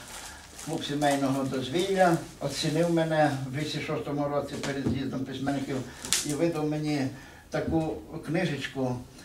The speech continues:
от, ти-, е, чотири тисячі примірників.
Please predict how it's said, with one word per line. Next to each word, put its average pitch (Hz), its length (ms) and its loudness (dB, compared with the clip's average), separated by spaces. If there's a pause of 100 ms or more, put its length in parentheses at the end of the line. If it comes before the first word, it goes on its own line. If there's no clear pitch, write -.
(440)
от, 123 300 -8
ти-, 156 100 -4
е, 147 340 0
чотири 175 240 -2
тисячі 160 420 -4
примірників. 120 760 -2